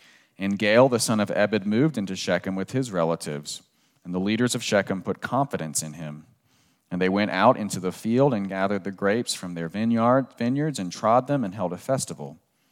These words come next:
And they went into the house of their God and ate and drank and reviled Abimelech. And Gaal, the son of Ebed, said, "Who is Abimelech,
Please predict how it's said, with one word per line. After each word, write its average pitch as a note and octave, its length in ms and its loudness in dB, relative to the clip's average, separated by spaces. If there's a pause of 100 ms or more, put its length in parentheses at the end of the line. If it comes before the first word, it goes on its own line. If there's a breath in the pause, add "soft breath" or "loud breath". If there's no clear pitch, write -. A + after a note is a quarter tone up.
(400)
And F#2 100 -4
they F#2+ 80 2
went G#2 220 0
into A#2 260 0
the G2 120 2
house A#2 340 0
of A#2 140 -2
their B2+ 140 2
God E2+ 360 0
and E2+ 140 -6 (100)
ate A#2+ 380 -4
and A#2 180 -2
drank E2 400 -6
and E2+ 160 -10
reviled F2+ 640 -2
Abimelech. F#2 640 -6 (680)
And F#2+ 180 -4
Gaal, G#2 260 6
the A#2 120 2
son A2+ 180 2
of G#2 100 2
Ebed, F#2+ 380 0
said, E2 520 0 (480)
"Who F3+ 260 4
is D#3 260 2
Abimelech, A2+ 760 2